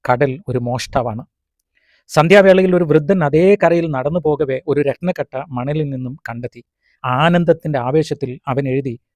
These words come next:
"കടൽ ഉദാരമായി ദാനം ചെയ്യുന്നവളാണ്." ഒരേ കടൽ, ഒരേ ദിവസം, ഒരേ തിരമാലകൾ. എന്നിരുന്നാലും നാല് മനുഷ്യർക്ക് നാല് വ്യത്യസ്ത അനുഭവങ്ങൾ, നാല് വ്യത്യസ്ത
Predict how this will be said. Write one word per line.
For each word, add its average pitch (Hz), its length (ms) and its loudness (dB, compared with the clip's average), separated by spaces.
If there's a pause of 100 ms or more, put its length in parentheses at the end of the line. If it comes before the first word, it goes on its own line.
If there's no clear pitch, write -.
(160)
"കടൽ 143 300 -2
ഉദാരമായി 143 720 -2
ദാനം 131 360 -6
ചെയ്യുന്നവളാണ്." 117 600 -10 (680)
ഒരേ 165 280 6 (100)
കടൽ, 147 300 0
ഒരേ 143 280 4
ദിവസം, 147 520 -4
ഒരേ 135 300 2
തിരമാലകൾ. 131 580 -6 (400)
എന്നിരുന്നാലും 147 580 2
നാല് 175 320 0
മനുഷ്യർക്ക് 139 640 -4
നാല് 143 260 -4
വ്യത്യസ്ത 156 460 -4
അനുഭവങ്ങൾ, 131 580 -6 (100)
നാല് 135 320 -6
വ്യത്യസ്ത 131 540 -8